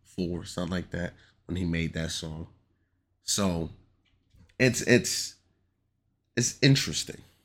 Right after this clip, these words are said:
That's my cat is in the background, if you heard it. <laughs> It's interesting because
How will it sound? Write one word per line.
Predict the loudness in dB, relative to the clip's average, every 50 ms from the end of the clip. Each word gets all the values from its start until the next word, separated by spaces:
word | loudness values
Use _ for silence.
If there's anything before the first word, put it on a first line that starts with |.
| _ _ _ _ _ _ _ _ _ _ _ _ _ _ -12 -10
That's | -10 -8 -8
my | -8 -10 -10
cat | -8 -8 -8 -8 -8 -12
is | -18 -18
in | -18 -18
the | -16 -12 -10
background, | -10 -10 -10 -10 -10 -10 -10 -10
if | -12 -12 -12
you | -10 -10
heard | -8 -8 -8 -8 -10 -10 -12 -16 _ _ _ _ _ _ -8 -4
it. | -4 -4 -4 -6
<laughs> | -12 -20 _ _ _ _ _ _ _ _ _ _ _ -2
It's | 0 0 -2 0 2
interesting | 2 2 2 2 -2 -4 -4 -4 -6 -6 -6 -8 -8 -12 -16 _ _ _ _ -6
because | -4 -4 -2 0 0 0 0 0 -2 -4 -6 -8 -10